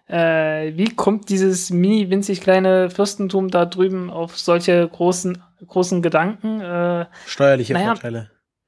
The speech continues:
Speaker 1: äh, auch. <laughs> Nein, äh,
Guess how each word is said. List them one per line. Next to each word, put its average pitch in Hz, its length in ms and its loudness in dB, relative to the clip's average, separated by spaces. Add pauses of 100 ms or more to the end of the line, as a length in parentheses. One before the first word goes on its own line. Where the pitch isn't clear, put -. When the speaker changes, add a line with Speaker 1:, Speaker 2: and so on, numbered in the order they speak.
(400)
Speaker 1:
äh, 190 640 -2
auch. 208 300 2 (260)
<laughs> 185 60 -2 (1800)
Nein, 165 220 0
äh, 175 760 0